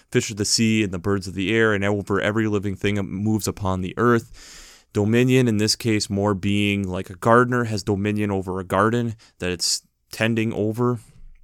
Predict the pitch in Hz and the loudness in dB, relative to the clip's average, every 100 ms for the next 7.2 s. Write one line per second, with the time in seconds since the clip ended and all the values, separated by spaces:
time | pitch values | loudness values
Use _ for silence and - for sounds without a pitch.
0 | - 120 - 127 113 104 - 117 98 95 | -2 0 6 6 6 4 2 -2 -2 -4
1 | 90 - 95 - 156 175 - - - 98 | -6 -4 -4 0 2 2 0 -2 -2 -4
2 | 101 107 - 107 - 113 123 113 123 120 | -2 -2 -2 -2 0 2 2 2 2 4
3 | - 113 107 104 110 104 - 120 117 113 | 2 0 0 0 0 -2 -6 -4 -2 -2
4 | 104 - 110 120 113 110 117 110 98 101 | -4 -4 0 2 4 4 4 2 -2 -4
5 | - - 104 - 107 107 95 104 95 107 | -6 -2 -2 -2 0 0 0 -2 -2 2
6 | 123 131 - - 110 98 98 101 - - | 2 0 -6 -12 -8 -6 -4 -2 -2 -4
7 | 90 | -8